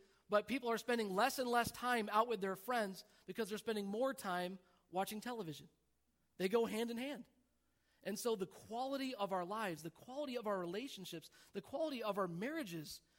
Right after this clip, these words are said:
begins to diminish when we don't invest generously in our relationships with others. And that's an expression of our love for them.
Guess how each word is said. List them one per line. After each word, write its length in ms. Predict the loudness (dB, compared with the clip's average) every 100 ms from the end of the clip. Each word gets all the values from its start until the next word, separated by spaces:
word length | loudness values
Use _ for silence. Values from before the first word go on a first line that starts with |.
| _
begins 340 | -6 -2 -4 -4
to 140 | -6
diminish 640 | -6 -4 -2 -2 -4 -10 -20 _ _
when 160 | -6 -2
we 100 | -2
don't 400 | -2 -4 -4 -4
invest 600 | -6 -6 -6 -6 -4 -8 -16 -20 -16
generously 840 | -10 -4 -2 0 -2 -2 -6 -8 -10 _ _ -8
in 80 |
our 100 | -6
relationships 800 | -4 -2 -2 -4 -8 -6 -8 -8
with 100 | -12
others. 380 | -12 -14 -18 -20 _ _ _ _ _ _ _
And 120 | -12 -8
that's 320 | -6 -6 -6
an 80 | -6
expression 680 | -4 -4 -4 -8 -6 -8 -8
of 160 | -6 -4
our 140 | -4
love 320 | -4 -6 -6 -6 -12 _ _
for 100 | -12
them. 180 | -10